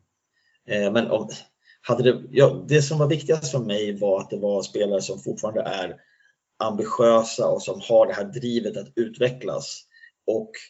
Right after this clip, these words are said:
som också håller en så pass hög nivå att vi inte behöver anpassa coachingen. Så att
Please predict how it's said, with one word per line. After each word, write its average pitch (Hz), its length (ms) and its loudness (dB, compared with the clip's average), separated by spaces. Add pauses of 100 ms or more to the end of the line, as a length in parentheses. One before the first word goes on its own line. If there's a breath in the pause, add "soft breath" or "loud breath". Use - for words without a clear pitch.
(280 loud breath)
som 113 160 -8
också 110 200 -8
håller 117 340 0
en 110 60 -8
så - 140 -8
pass - 180 -8
hög 107 340 0
nivå 107 560 -2 (280 loud breath)
att 101 260 -6 (680)
vi 101 100 -12
inte 107 180 -10
behöver 104 320 -4
anpassa 113 460 -6
coachingen. 113 800 0 (260)
Så 98 120 -6
att - 140 -8